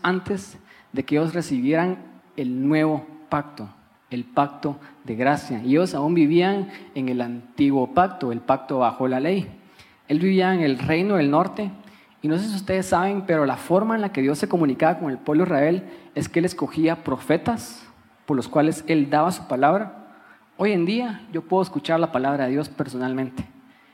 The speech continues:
En aquellos tiempos Dios solo escogía a unos cuantos que se llamaban profetas. Dios les hablaba y su tarea era comunicar la palabra de Dios al pueblo.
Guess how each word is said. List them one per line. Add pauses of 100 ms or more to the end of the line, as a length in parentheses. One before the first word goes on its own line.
En
aquellos
tiempos
Dios
solo
escogía
a
unos
cuantos (220)
que
se
llamaban
profetas. (400)
Dios
les
hablaba
y
su
tarea
era (120)
comunicar
la
palabra
de
Dios (100)
al
pueblo.